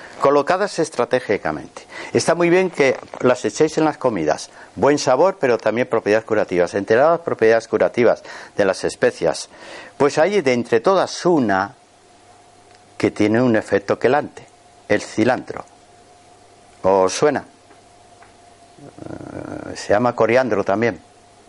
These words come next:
Vale, si me equivoco alguno me corregís. Bueno, pues esta es una que se ha demostrado.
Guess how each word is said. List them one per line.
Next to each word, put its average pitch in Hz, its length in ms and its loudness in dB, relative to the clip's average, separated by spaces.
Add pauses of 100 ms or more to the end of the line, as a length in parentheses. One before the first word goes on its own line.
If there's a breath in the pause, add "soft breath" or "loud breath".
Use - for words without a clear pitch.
(160)
Vale, - 200 -6 (200)
si 85 240 -6
me 85 140 -2
equivoco 92 340 0
alguno 90 260 0
me 78 120 -4
corregís. - 440 -6 (380 loud breath)
Bueno, 202 220 2
pues 135 280 0
esta 165 280 2
es 156 100 -6
una 160 180 2
que - 120 -4
se - 100 -2
ha 123 60 4
demostrado. 107 580 0